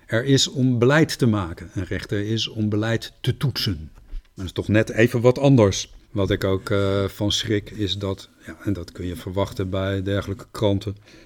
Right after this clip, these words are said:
dat ze niet alleen het instituut de rechtspraak op de hak nemen... maar net zozeer de media... En daarbij zien ze dat alle kranten worden aangestuurd door Brussel.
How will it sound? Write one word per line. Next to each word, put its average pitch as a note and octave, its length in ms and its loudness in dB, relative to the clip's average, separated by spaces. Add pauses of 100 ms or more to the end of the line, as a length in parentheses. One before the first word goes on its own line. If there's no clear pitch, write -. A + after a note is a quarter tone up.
(100)
dat G2+ 240 0
ze - 100 -4
niet G#2 200 2
alleen G2+ 440 2
het A2 180 0
instituut A2 580 -2 (180)
de A2 100 -2
rechtspraak A#2+ 640 2
op C3 140 -6
de - 60 -2
hak B2 260 -2
nemen... B2 360 -2 (340)
maar A2 340 2
net A#2 180 4
zozeer A#2 440 4
de G#2+ 80 6
media... A2+ 600 6 (360)
En G2+ 160 -2
daarbij A2 520 6
zien A#2 260 4
ze B2 160 2
dat G#2 240 2
alle D#3 200 8
kranten C#3 420 6
worden G#2+ 220 2
aangestuurd A2 640 0
door G#2+ 180 4
Brussel. B2 580 4